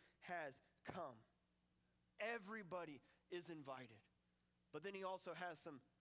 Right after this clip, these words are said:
harsh warning. At the end of it, in verse eleven, he says, "The king came and looked at the guests, and he saw one who had no wedding garment." Remember, we're told when we come into Jesus, he clothes us in a new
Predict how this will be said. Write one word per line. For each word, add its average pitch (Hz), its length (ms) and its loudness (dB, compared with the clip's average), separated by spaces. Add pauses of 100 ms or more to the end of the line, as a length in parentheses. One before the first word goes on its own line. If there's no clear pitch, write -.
(380)
harsh 208 320 2
warning. 156 340 -2 (800)
At 175 180 0
the 170 180 -4
end 185 220 0
of 156 140 -2
it, 156 160 -2
in 165 120 -6
verse 165 260 -2
eleven, 147 380 0
he 147 120 -6
says, 160 260 -2
"The 160 100 -8
king 208 220 -4
came 208 340 -2 (200)
and 196 140 0
looked 196 180 0
at 185 120 2
the 170 80 -12
guests, 196 320 2
and 202 100 -2
he 180 140 0
saw 226 240 4
one 208 420 2 (380)
who 226 120 0
had 214 180 4
no 214 160 2
wedding 233 400 2
garment." 135 340 -2 (500)
Remember, 208 300 2
we're 180 140 -2
told 214 300 2
when 180 160 -2
we 170 60 -2
come 202 260 0
into 190 200 -4
Jesus, 175 440 -2
he 208 180 -2 (240)
clothes 226 600 2
us 175 240 0 (200)
in 220 140 2
a 202 140 0
new 214 500 0